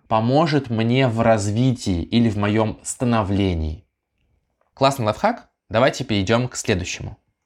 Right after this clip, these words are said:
Итак, второй лайфхак, когда мы уже поняли примерно, какая у нас есть идея, что мы хотим сделать, это начать с малого и чёткого.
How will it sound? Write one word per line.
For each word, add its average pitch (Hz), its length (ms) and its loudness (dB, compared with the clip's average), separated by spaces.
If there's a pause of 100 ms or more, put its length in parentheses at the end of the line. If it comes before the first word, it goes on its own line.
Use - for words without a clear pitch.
(140)
Итак, 143 460 -2
второй 143 340 2
лайфхак, 226 480 0
когда 135 260 0
мы 143 180 0
уже 143 200 0
поняли 135 480 0
примерно, 98 760 0 (340)
какая 120 460 0
у 101 120 -2
нас 98 320 -4
есть 92 460 -8
идея, 185 640 2
что - 240 -6
мы 101 80 -4
хотим 92 320 -10
сделать, 208 480 -2 (420)
это 208 240 0
начать 135 600 0
с - 140 -8
малого 151 380 2
и 143 300 -2
чёткого. 87 680 -4